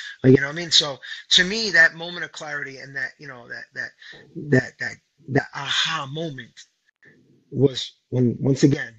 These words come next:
like I said, I was sitting in a six-by-nine cell, sick as a dog, puking, just withdrawing from the drugs. And I just, like,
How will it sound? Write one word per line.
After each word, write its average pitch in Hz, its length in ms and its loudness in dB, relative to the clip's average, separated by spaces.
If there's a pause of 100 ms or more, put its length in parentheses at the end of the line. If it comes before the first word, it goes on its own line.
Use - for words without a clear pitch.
like - 160 -20
I - 40 -14
said, 110 200 -6
I 104 40 -8
was 107 160 -10
sitting 131 220 0
in 135 60 2
a 120 40 0
six-by-nine 131 580 -4
cell, 110 380 -6 (480)
sick - 420 0
as 165 120 2
a 160 60 -12
dog, 123 360 -14 (960)
puking, 147 580 -4 (600)
just - 280 -2 (340)
withdrawing 147 520 0
from 143 140 -18
the 139 80 -12
drugs. 120 580 -14 (920)
And 117 180 2
I 117 80 2
just, 113 180 2
like, 113 160 2